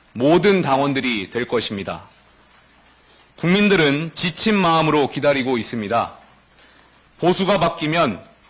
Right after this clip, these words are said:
대한민국이 바뀝니다. 보수가 올바르면 국민은 야당 대선 후보의 위선과 사욕을 심판할 것입니다. 그동안 미루어왔던 여당과 대통령의 관계를 정상화하는 정당 민주주의 제도화를 추진하겠습니다.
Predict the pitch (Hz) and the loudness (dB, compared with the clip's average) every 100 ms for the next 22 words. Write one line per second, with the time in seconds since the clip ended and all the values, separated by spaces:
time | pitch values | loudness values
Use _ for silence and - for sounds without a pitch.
0 | _ 135 147 165 160 147 135 131 120 - | _ -2 2 2 2 -2 -2 -2 -2 -4
1 | 107 98 95 - - _ _ _ _ _ | -8 -6 -6 -8 -18 _ _ _ _ _
2 | _ _ - 175 180 185 160 147 160 185 | _ _ 0 0 2 4 4 4 4 2
3 | 165 175 107 - - - 151 165 170 131 | 2 0 -2 -6 -20 -8 -2 0 0 0
4 | 135 175 - - - - - - 131 156 | -2 -8 -16 -20 -20 -20 -12 -2 0 2
5 | 190 180 156 156 175 165 143 160 147 110 | 2 2 2 2 2 2 0 0 0 0
6 | 160 185 180 175 151 104 - - - 202 | 0 0 0 0 2 0 -2 -12 -8 0
7 | 202 175 156 101 - - - - 202 190 | 2 2 2 -2 -6 -18 -12 -4 -2 -2
8 | 180 160 135 120 - 104 95 87 - - | -2 -2 -2 -4 -4 -6 -8 -10 -12 -20
9 | - - - - _ - - _ _ - | -20 -20 -20 -20 _ -20 -20 _ _ -20
10 | - - - - _ _ _ _ _ _ | -20 -20 -20 -20 _ _ _ _ _ _
11 | _ _ _ _ - - - - _ _ | _ _ _ _ -20 -20 -20 -20 _ _
12 | 147 160 196 175 156 180 185 156 - 170 | -4 2 2 4 4 6 6 4 2 2
13 | 165 120 127 160 156 135 95 85 - 139 | 2 2 2 2 2 2 0 -2 -4 -4
14 | 143 175 175 165 165 123 127 139 151 147 | -2 -2 0 0 -2 0 0 2 2 0
15 | 104 90 135 135 143 151 139 131 120 131 | 0 -4 -2 0 0 2 2 2 0 -2
16 | 95 127 139 151 175 165 143 139 127 120 | -4 -2 0 2 2 2 0 0 -2 -2
17 | 104 95 123 143 143 131 147 139 135 135 | -4 -2 -2 0 2 2 0 -4 -6 -4
18 | 120 107 - 98 87 87 | -4 -6 -8 -10 -10 -12